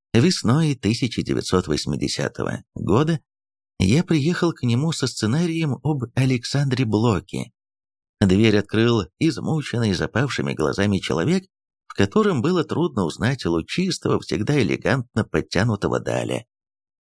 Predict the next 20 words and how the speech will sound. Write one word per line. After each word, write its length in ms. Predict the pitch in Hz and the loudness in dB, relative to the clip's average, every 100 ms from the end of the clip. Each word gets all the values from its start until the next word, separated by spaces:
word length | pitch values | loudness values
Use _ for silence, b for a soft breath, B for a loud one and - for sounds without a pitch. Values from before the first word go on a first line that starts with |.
| _ - | _ 0
Разговор 500 | 113 120 113 131 127 | 2 4 2 2 2
был 220 | 117 117 | 2 0
тяжелый. 580 | 117 101 90 65 55 - _ _ _ _ _ _ _ _ _ - | 0 -2 0 -4 -6 -10 _ _ _ _ _ _ _ _ _ 0
«Я 260 | 92 104 | 4 4
очень 300 | 113 101 98 | 4 2 -2
хочу, 380 | 92 90 - 113 | 0 -2 0 2
но, 120 | 95 | 2
наверное, 580 | 92 90 101 95 98 92 | 2 2 0 2 0 0
не 180 | 92 98 | 0 -4
смогу 460 | - 90 80 90 | -2 -2 0 0
взяться 460 | 87 78 78 73 73 | -2 -2 -2 -2 -6
за 140 | 67 | -4
эту 260 | 64 - - | -2 -2 -4
работу. 460 | 55 53 53 - - _ _ _ _ _ | -4 -4 -6 -8 -12 _ _ _ _ _
Я 240 | 80 78 107 | 0 2 4
не 120 | 120 | 2
могу 300 | 127 139 185 | 0 -2 -2
пока 320 | 165 - 156 | -2 0 -2
ничем 460 | 131 120 - 147 127 | 0 -2 -2 -4 -2
заниматься. 640 | 127 123 123 - - | -2 0 -2 -2 -6